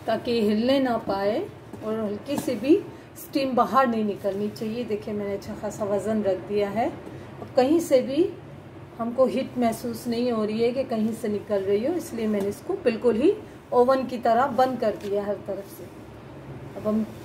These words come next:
थोड़ी देर के बाद फिर देखेंगे। थोड़ी देर के बाद हम चेक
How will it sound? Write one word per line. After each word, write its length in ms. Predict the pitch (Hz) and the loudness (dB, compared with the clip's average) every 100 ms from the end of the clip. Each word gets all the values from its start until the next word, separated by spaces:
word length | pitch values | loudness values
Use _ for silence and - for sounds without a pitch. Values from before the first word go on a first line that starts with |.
| 240 | -2
थोड़ी 160 | 233 | 0
देर 180 | 240 269 | 4 2
के 120 | - 226 | 2 2
बाद 260 | 214 196 - | 2 0 -4
फिर 100 | - | -2
देखेंगे। 500 | 196 - 247 285 480 - - - - - - - - - - - - - - - - - - 247 | -2 0 0 0 0 -4 -18 -20 -18 -18 -18 -18 -18 -18 -18 -18 -18 -18 -16 -16 -16 -16 -2 2
थोड़ी 180 | 240 247 | 2 4
देर 160 | 262 | 2
के 120 | 262 233 | 2 2
बाद 240 | 226 226 | 2 2
हम 120 | 226 | -2
चेक 220 | 214 226 | 0 -2